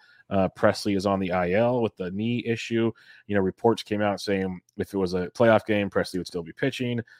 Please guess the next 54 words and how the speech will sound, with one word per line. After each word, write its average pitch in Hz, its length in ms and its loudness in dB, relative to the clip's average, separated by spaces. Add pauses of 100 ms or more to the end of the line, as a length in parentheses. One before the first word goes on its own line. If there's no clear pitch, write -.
(300)
But, 127 120 0
you 139 60 2
know, 135 100 4
the 127 80 8
velocity 131 520 4
was 131 140 4
murky 131 760 2
and 98 220 2
his 98 160 -2
production 151 560 0
wasn't 123 220 0
overall, 110 440 2
like, 92 220 0
compelling, 101 640 0
like, 90 180 -2
great 98 340 -2
stuff - 500 -4
and 92 120 -10
confidence 92 720 -4
from 95 400 -2 (380)
people 104 220 0
that 101 100 4
had 104 120 6
him 98 140 0
rostered. 101 500 0
So 107 100 -8
there 139 80 0
might 170 160 4
be 120 80 2
more 104 220 2
than 104 80 0
just - 100 -4
a 90 40 -8
knee 95 240 0
thing. 90 180 -2
It's, 82 100 -8
like, 90 140 -4
more 98 180 -2
like, 92 140 -2
"Hey, 101 160 2
let's 101 140 2
go, 123 200 2
uh, 101 120 4
get 95 280 -4
you 95 220 -2 (320)
fixed - 380 0
up 101 180 4
and 90 100 -6
see - 140 -4
what 92 100 -2
we 95 60 -2
gotta 87 160 0
do 113 200 2
here." 98 260 0